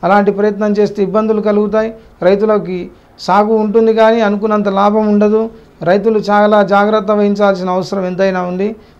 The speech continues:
ధనుసు రాశి వారి యొక్క ఫలితాలు. ధనుసు రాశి వారికి ధనం బాగా అందుతుంది, కానీ ఏలినాటి శని ప్రభావంచే కొన్ని ఇబ్బందులు కలిగినప్పటికీ, ఏ, గురుగ్రహ అనుగ్ర-, అనుగ్రహించే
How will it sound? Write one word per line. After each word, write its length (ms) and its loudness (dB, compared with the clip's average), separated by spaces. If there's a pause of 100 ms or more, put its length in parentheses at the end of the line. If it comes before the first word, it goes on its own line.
(120)
ధనుసు 340 0
రాశి 360 2
వారి 280 2
యొక్క 180 -2
ఫలితాలు. 580 0 (360)
ధనుసు 320 -2
రాశి 260 2
వారికి 300 0
ధనం 340 0
బాగా 260 2
అందుతుంది, 580 0 (400)
కానీ 180 2
ఏలినాటి 380 2
శని 240 0
ప్రభావంచే 960 2 (200)
కొన్ని 200 0
ఇబ్బందులు 400 2
కలిగినప్పటికీ, 920 0 (400)
ఏ, 300 -2
గురుగ్రహ 460 0
అనుగ్ర-, 400 0
అనుగ్రహించే 840 0